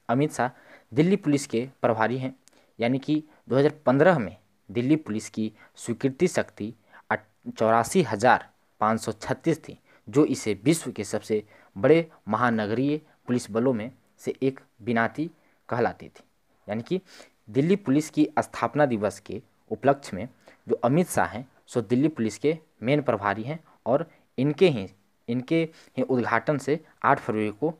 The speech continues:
हर एक वर्ष दिल्ली पुलिस स्थापना दिवस मनाया जाता है। अगला क्वेश्चन है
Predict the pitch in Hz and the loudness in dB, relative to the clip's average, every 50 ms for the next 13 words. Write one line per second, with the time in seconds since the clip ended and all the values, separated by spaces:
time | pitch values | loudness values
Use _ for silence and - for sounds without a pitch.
0 | _ _ - - 123 143 165 - - 87 107 131 - - - - - - 123 120 | _ _ -6 0 2 2 2 2 0 -2 -2 -2 -2 -4 -14 -10 -4 -2 0 0
1 | 131 135 - 113 110 131 147 - - - - _ - 110 - - 107 101 - 98 | 0 0 0 -2 -2 -2 -4 -6 -14 -20 -8 _ -4 -2 0 0 0 0 0 -2
2 | 95 95 104 131 - - 104 98 90 82 80 - - - - - - _ _ _ | -2 0 0 -2 -2 -2 -2 -2 -2 -2 -4 -10 -14 -14 -16 -20 -20 _ _ _
3 | _ _ - - - _ - - _ _ - 117 135 151 175 - 196 190 - - | _ _ -20 -20 -20 _ -20 -20 _ _ -6 -4 -4 -4 -4 -4 -8 -10 -10 -10
4 | 156 123 127 165 | -12 -14 -14 -18